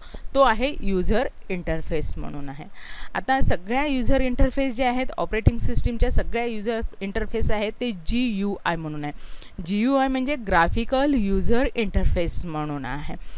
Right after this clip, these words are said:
ह्याच्यामध्ये फक्त डिस्क ऑपरेटिंग सिस्टीम ही जी आहे, तर ही फक्त, अ, जीयूआय नाही आहे.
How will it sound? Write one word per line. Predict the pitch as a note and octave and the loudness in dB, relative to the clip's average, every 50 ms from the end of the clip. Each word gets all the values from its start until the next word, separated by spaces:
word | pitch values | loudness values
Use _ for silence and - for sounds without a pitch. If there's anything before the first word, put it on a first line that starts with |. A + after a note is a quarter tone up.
| - - - - - | -8 -8 -8 -8 -4
ह्याच्यामध्ये | - G#3 - - C4+ C#4 D4 C#4 B3+ B3 A3 G#3 A3+ A3+ A3+ B3+ - - - - - - - | -4 -2 0 0 0 0 2 0 -2 -2 0 -2 -2 -2 -2 -6 -8 -14 -16 -16 -8 4 4
फक्त | C4 B3+ - - - C#4+ C#4+ C#4+ B3+ G#3 F#3+ F#3 F3 E3+ | 4 4 4 0 0 2 2 2 -2 -6 -8 -8 -2 2
डिस्क | - D#4 E4+ - G#4+ - - - - F4 E4+ - - | 6 8 8 10 8 8 6 4 4 2 2 2 4
ऑपरेटिंग | - G3 F#3 - G#3+ A#3 A#3+ - D4 D#4+ E4+ | 4 4 6 6 4 2 4 2 0 0 2
सिस्टीम | C#4 - - D4+ D4+ - - - G3+ F#3+ A3 - - - - | 2 4 6 8 8 10 10 8 8 6 4 2 2 2 2
ही | - - - D#4+ E4 D#4+ C#4 C4 A#3 G3 | 6 8 8 8 8 6 2 0 0 0
जी | F#3 F3+ A#3 B3+ | -2 -2 -2 -2
आहे, | - G3 G3+ F#3 E3+ F3 - - - - - - - | 0 -2 -2 -2 -6 -6 -8 -10 -14 -14 -12 -2 0
तर | C4 | 6
ही | D4+ E4+ G4+ - F4 | 10 12 12 12 12
फक्त, | E4 D4 A#3+ - - C#4 D4+ A#3+ G3+ E3+ - - F#3+ | 10 6 4 4 2 2 2 2 0 -2 -2 0 2
अ, | F#3 F3+ F3+ E3+ D#3+ E3 | 2 2 2 2 0 0
जीयूआय | D#3 G3 G3+ G#3 A3 A3+ G#3 F#3 F#3 F#3+ | 2 4 6 8 8 8 8 8 4 4
नाही | F#3 F3 F3 E3 D3+ D3+ D3 D3 | 2 2 0 0 0 0 0 0
आहे. | D#3+ G#3 | 0 0